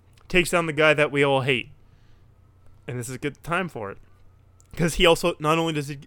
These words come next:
do that, but he gets an accolade. An accolade that people like Stone Cold Steve Austin, Bret Hart, uh, Harley Race, uh,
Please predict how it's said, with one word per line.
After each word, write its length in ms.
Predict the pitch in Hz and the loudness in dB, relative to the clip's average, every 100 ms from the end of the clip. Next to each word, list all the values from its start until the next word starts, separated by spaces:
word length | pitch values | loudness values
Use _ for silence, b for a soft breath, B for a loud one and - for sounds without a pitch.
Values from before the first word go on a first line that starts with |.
| - | -8
do 140 | 151 | -2
that, 180 | 156 160 | -2 -2
but 140 | 165 | -4
he 160 | 139 139 | -6 -6
gets 400 | 113 147 - - - | -4 -4 -4 -14 -10
an 140 | 151 | -8
accolade. 580 | 147 135 - 117 101 98 B B B B | -6 -6 -6 -10 -10 -14 B B B B
An 80 | 147 | -4
accolade 440 | - 143 135 127 | -2 -2 -2 -2
that 460 | 139 131 123 127 - - _ _ _ _ _ _ _ - | -2 0 0 -4 -10 -20 _ _ _ _ _ _ _ -6
people 380 | 127 123 143 | -4 -2 -2
like 640 | 131 131 127 120 - - - b b b b _ _ _ | 0 0 0 -2 -6 -20 -20 b b b b _ _ _
Stone 360 | - - 151 | -8 -2 -2
Cold 260 | 131 139 123 | -2 -4 -4
Steve 260 | - 127 117 | -4 -2 0
Austin, 520 | 117 107 - 92 90 | 0 -2 -10 -16 -14
Bret 300 | - 135 127 | -2 -2 -2
Hart, 720 | 110 113 123 107 98 - - - b b b b b - | -4 -2 0 0 -4 -10 -18 -18 b b b b b -18
uh, 300 | 117 98 95 | -16 -14 -16
Harley 560 | - 175 180 180 175 | -6 0 0 -2 -8
Race, 920 | 160 170 175 131 95 - - - - _ b b b b b b b | -6 -2 -2 -2 -6 -14 -12 -14 -16 _ b b b b b b b
uh, 360 | - 107 101 | -16 -12 -14